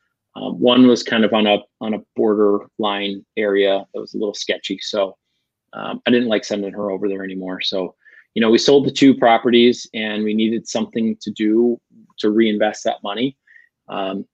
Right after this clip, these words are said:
I've always been into boats. Uh, my aunt and uncle had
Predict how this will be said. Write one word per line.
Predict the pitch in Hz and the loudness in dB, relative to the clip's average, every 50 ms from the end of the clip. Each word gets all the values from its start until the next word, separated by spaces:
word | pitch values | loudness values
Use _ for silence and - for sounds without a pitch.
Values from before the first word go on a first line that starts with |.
| _ - | _ -16
I've | - - - | -14 -8 0
always | - 120 123 120 127 127 127 | 2 4 6 6 6 6 6
been | 131 123 117 | 4 4 4
into | 117 117 113 | 6 4 4
boats. | 104 110 110 110 110 110 - - - - - - | 4 4 4 4 2 2 -2 -10 -12 -12 -10 -6
Uh, | 101 104 101 98 101 101 98 98 101 98 | -4 -4 -2 -2 -2 -2 -4 -4 -6 -6
my | 107 107 | -8 -8
aunt | 107 107 117 113 | -6 -8 -8 -8
and | 110 | -8
uncle | 104 104 - - 110 107 | -10 -10 -4 -2 -2 -2
had | 101 104 107 107 104 104 101 101 | -2 -2 -2 0 2 0 0 -2